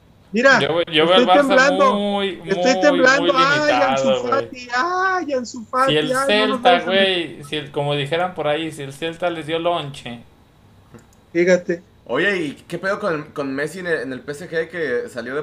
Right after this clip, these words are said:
Speaker 3: de bro-, de bronca con el técnico el otro día que salió de cambio? No
Speaker 2: Normal,
Speaker 3: sé.
Speaker 2: pues.
Speaker 1: Normal.
Speaker 2: Es que un jugador con ese talento, si lo
Speaker 3: ¿Pero hoy no
Speaker 2: sacas,
Speaker 3: jugó?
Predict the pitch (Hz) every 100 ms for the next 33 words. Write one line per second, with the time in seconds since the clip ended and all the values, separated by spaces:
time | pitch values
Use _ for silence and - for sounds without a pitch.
0 | 147 147 135 135 131 123 131 156 147 113
1 | 135 165 156 135 147 143 151 127 131 135
2 | 135 151 156 151 _ _ _ _ _ _
3 | 117 147 156 170 160 143 131 120 - -
4 | _ _ _ _ - 196 190 196 170 170
5 | - 156 147 190 185 165 165 170 170 170
6 | 180 156 135 147 151 139 123 143 160 220
7 | 220 165 185 427 -